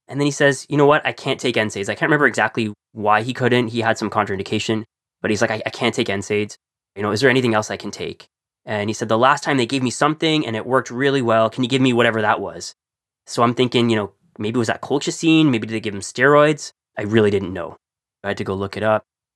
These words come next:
I ended up giving him a prescription for some colchicine, and then he looked at it and he goes, "Yeah, that's what they gave me last time. I think that's what it was, and it worked really, really well."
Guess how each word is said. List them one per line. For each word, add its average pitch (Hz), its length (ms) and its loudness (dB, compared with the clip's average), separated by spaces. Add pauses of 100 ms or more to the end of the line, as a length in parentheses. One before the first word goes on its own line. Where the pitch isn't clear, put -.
I 117 80 4
ended 170 180 4
up - 80 -10
giving 135 240 6
him 123 300 4
a 113 80 0
prescription - 400 -6
for 107 200 -4
some 101 160 -10
colchicine, 147 680 -4 (380)
and 120 160 0
then 120 160 2
he 123 80 0
looked 185 260 2
at 123 140 2
it 120 60 0
and 117 80 -2
he 117 40 -4
goes, 117 180 -2
"Yeah, 175 200 0
that's 151 180 2
what 175 80 -2
they 165 80 -4
gave 147 200 -2
me 143 100 2
last 143 180 2
time. 120 100 -6
I 104 60 -6
think 147 200 -4
that's 143 140 0
what 135 120 0
it 104 80 -2
was, 147 260 4
and 110 60 -2
it 107 100 -8
worked 135 300 0
really, 139 260 0
really 127 180 0
well." 117 360 0